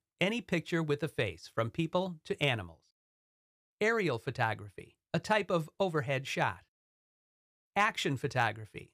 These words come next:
a photo of a subject performing a movement or action. Architectural photography, pictures of houses or buildings. Commercial photography, pictures of products. Nature photography, images of landscapes or animals.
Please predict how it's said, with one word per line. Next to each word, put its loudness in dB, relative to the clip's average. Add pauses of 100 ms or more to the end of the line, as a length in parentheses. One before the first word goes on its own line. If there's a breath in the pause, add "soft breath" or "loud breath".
(140)
a 4
photo 2
of 0
a 0
subject -2
performing 0
a 2
movement 0
or 2
action. -6 (1080)
Architectural 0
photography, -2 (280)
pictures 0
of 0
houses -2
or 0
buildings. -4 (800)
Commercial 0
photography, -4 (220)
pictures 0
of -2
products. -2 (800)
Nature 0
photography, -4 (220)
images 0
of 0
landscapes 0
or 2
animals. -4